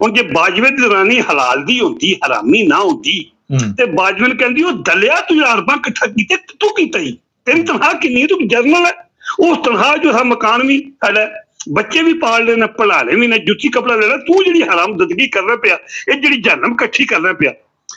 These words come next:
Speaker 1: ਹੁਣ ਤੁਹਾਨੂੰ ਬਾਕੀ ਗੱਲਾਂ ਫਿਰ ਕਰਨੇ। ਮੈਂ ਤੁਹਾਨੂੰ ਆਸਮੇ ਮੁਨਾਫਿਕ ਦੀ ਗੱਲ ਸੁਣਾਉਣਾ।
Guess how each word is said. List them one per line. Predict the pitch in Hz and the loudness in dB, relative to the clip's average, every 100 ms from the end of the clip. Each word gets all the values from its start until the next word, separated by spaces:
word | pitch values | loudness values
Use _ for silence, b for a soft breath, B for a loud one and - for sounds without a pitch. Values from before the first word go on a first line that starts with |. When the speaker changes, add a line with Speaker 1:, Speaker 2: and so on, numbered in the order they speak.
| _ | _
Speaker 1:
ਹੁਣ | 370 302 | 0 0
ਤੁਹਾਨੂੰ | 339 302 247 | 0 0 0
ਬਾਕੀ | 226 285 269 | -2 0 0
ਗੱਲਾਂ | 277 | 0
ਫਿਰ | 208 247 | 0 0
ਕਰਨੇ। | 247 233 269 | 0 0 0
ਮੈਂ | 285 | 0
ਤੁਹਾਨੂੰ | 294 277 | 2 2
ਆਸਮੇ | 254 220 247 285 | 2 2 2 4
ਮੁਨਾਫਿਕ | 233 214 240 233 | 4 2 0 -2
ਦੀ | 220 | 0
ਗੱਲ | 170 | 0
ਸੁਣਾਉਣਾ। | 170 156 156 160 185 | 2 2 4 2 2